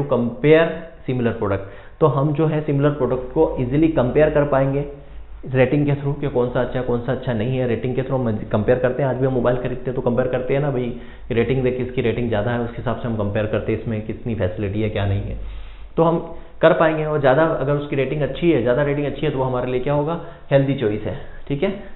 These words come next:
भाई, तो फसाई ने इसको क्या किया, Initiate किया था।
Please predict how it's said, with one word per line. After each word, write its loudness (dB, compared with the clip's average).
भाई, -2
तो -2
फसाई 2
ने 2
इसको -2
क्या 0
किया, 2
Initiate -2
किया -4
था। -10